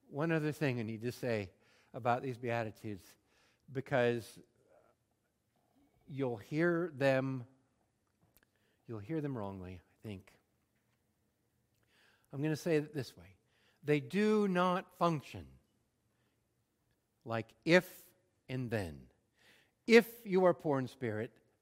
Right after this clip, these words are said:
then you get the kingdom of heaven. If you mourn, then you get comforted. If only you're meek enough,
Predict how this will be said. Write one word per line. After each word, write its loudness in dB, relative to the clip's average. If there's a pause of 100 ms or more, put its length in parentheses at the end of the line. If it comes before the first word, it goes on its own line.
(120)
then 2 (960)
you 0
get 2
the -10
kingdom -4
of -4
heaven. -10 (880)
If 6 (360)
you 0
mourn, 2 (500)
then 4
you -4
get -4
comforted. -12 (1080)
If 6 (120)
only 2 (540)
you're 2
meek 0
enough, -4